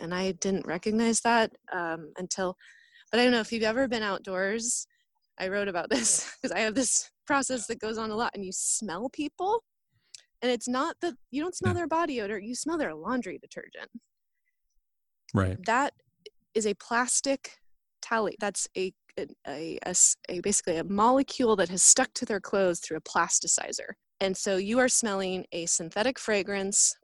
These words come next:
Speaker 1: that is an endocrine <laughs> disruptor stuck to their clothes and is then aerating out to you. And you're inhaling it. <laughs> So that's not so good.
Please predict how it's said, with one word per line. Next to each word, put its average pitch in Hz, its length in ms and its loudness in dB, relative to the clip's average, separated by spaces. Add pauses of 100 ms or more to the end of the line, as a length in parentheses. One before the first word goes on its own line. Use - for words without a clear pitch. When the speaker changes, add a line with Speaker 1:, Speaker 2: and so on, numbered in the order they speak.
(560)
Speaker 1:
that 175 80 -8
is 180 120 -2
an 175 140 -8
endocrine 233 460 2
<laughs> 185 80 2
disruptor 202 720 0
stuck - 300 2
to 269 120 2
their 254 180 2
clothes 190 460 2
and 180 140 -10
is 170 100 -8
then 175 220 -6 (140)
aerating 185 440 -4
out 160 200 -10
to 165 120 -14
you. - 180 -14 (200)
And 202 100 -2
you're 262 140 4
inhaling 262 440 0
it. - 1160 -4
<laughs> - 60 -20 (920)
So 220 440 0 (340)
that's 370 220 2
not 453 160 2
so 359 160 -4
good. 240 320 -4